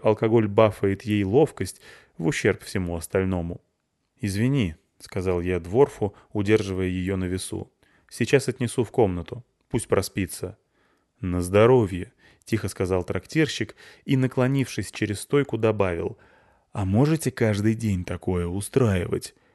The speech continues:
Я приплачу. Вон народу сколько сбежалось".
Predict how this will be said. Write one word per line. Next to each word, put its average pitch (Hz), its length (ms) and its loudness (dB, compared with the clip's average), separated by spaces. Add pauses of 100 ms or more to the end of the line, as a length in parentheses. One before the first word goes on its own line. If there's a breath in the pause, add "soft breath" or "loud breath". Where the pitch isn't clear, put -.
(140)
Я 95 240 0
приплачу. 110 840 4 (260 soft breath)
Вон 101 320 4
народу 135 360 10
сколько - 340 0
сбежалось". 92 720 0